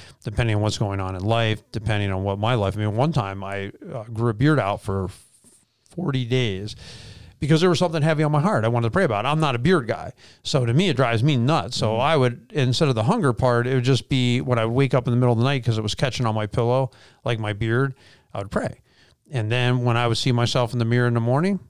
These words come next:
Speaker 1: I would pray. And when I
Speaker 2: Mm-hmm.
Speaker 1: went to scratch it, I would pray. And here's what I found. In those times, God answered those prayers.
Speaker 2: Mm-hmm.
Speaker 1: God came through in powerful ways as I showed myself dedicated and faithful to him and faithful to pray. I saw big things happen.
Speaker 2: Mm-hmm.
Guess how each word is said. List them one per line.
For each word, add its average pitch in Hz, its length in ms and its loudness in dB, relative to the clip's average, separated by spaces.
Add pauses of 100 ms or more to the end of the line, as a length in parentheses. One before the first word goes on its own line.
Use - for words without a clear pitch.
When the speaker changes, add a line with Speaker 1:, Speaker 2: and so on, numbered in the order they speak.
(440)
Speaker 1:
I 107 80 -6
would 151 160 -4
pray. - 320 -6 (380)
And 113 100 -4
when 110 100 -4
I 113 40 -2
Speaker 2:
Mm-hmm. 120 100 -2
Speaker 1:
went 127 140 -4
to 131 60 -4
scratch 127 380 -2
it, 202 260 -2 (560)
I 117 120 -10
would 135 160 -6
pray. - 400 -4 (480)
And 113 160 0
here's 127 180 2
what 143 140 0
I 143 80 2
found. 127 380 -2
In 131 140 -2
those 123 200 2
times, 135 480 0 (100)
God 117 220 0
answered 123 280 -2
those 120 160 2
prayers. 117 340 -2
Speaker 2:
Mm-hmm. 110 340 -4
Speaker 1:
God 131 220 0
came 170 240 4
through 175 280 2
in 123 100 0
powerful 143 500 2
ways 123 420 2
as 117 160 0
I 131 120 2
showed 143 260 2
myself 127 400 0
dedicated 135 680 0 (420)
and 107 160 -2
faithful 139 360 2
to 135 80 6
him 151 260 4
and 107 140 -2
faithful 123 320 0
to 127 80 0
pray. 110 460 0 (420)
I 113 100 0
saw 120 180 2
big 113 240 0
things 113 220 0
happen. 117 360 -2
Speaker 2:
Mm-hmm. 117 260 -10